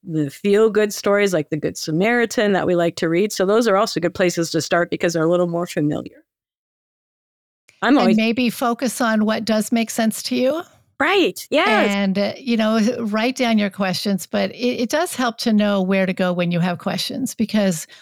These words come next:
Speaker 2: I know from my first thirty years of my life that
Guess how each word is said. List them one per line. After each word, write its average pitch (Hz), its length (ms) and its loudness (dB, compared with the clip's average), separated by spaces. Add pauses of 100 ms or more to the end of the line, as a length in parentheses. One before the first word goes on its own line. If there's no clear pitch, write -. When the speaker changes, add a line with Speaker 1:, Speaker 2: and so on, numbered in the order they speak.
(380)
Speaker 2:
I 214 160 0
know 208 180 2
from 190 280 -2
my 185 340 0
first - 420 -6
thirty 190 200 -4
years 180 240 -4
of 175 160 -4
my 180 140 0
life 175 360 -2
that 180 240 -4